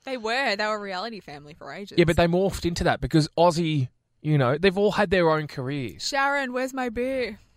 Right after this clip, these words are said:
Speaker 2: It's
Speaker 1: And he
Speaker 2: quite
Speaker 1: drank it. It was very funny. He didn't remember.
Speaker 2: I don't know why that was my first example that came up, but it was just, just
Speaker 1: I
Speaker 2: one.
Speaker 1: didn't, yeah, I didn't pick you for an
Speaker 2: Very,
Speaker 1: Osbourne guy.
Speaker 2: very left of field.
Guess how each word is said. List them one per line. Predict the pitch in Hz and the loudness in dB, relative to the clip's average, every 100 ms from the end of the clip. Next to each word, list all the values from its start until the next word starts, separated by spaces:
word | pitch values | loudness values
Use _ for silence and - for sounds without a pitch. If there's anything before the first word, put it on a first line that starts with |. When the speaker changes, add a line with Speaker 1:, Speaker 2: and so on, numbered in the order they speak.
| _ _ _ - | _ _ _ -8
Speaker 2:
It's | 135 | -6
Speaker 1:
And | 185 | -4
he | |
Speaker 2:
quite | 151 | -2
Speaker 1:
drank | 127 165 190 | -2 -4 -8
it. | |
It | - | -12
was | 185 - | -14 -14
very | 170 170 | -14 -12
funny. | - 165 202 - _ - - | -12 -12 -12 -16 _ -20 -16
He | 226 | -10
didn't | 185 175 | -10 -10
remember. | 165 165 202 | -10 -2 4
Speaker 2:
I | |
don't | 233 | 4
know | 247 190 | 4 2
why | 156 160 | 2 0
that | - | -2
was | 135 | -4
my | 131 | -6
first | 113 131 135 117 | -4 -6 -6 -8
example | - 113 110 113 | -8 -6 -6 -8
that | - | -8
came | - 104 107 | -6 -4 -2
up, | - | -2
but | 110 110 | -4 -8
it | |
was | 107 | -8
just, | 123 - - - _ _ - | -10 -10 -12 -18 _ _ -20
just | - 202 - | -10 -8 -4
Speaker 1:
I | 120 | 2
Speaker 2:
one. | - | 2
Speaker 1:
didn't, | 784 807 523 | 0 -10 -4
yeah, | 508 659 | 0 2
I | 330 | 0
didn't | 415 494 | -2 -2
pick | 392 - | -2 0
you | 349 | -2
for | 359 | 0
an | 294 | 4
Speaker 2:
Very, | 240 196 | 6 4
Speaker 1:
Osbourne | 262 254 240 | 2 -2 -4
guy. | 311 415 175 208 262 | -2 -2 -2 -6 -6
Speaker 2:
very | 208 175 | -2 0
left | 151 156 - | 4 2 0
of | 117 | -8
field. | 147 | -4